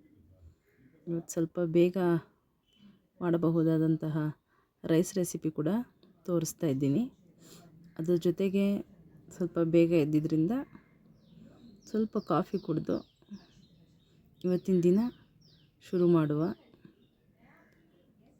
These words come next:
ಹಾಗೆ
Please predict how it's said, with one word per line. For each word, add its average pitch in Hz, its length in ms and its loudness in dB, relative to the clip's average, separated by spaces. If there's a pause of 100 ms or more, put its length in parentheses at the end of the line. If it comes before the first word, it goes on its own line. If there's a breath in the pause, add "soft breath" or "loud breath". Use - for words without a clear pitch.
(2750)
ಹಾಗೆ 185 380 0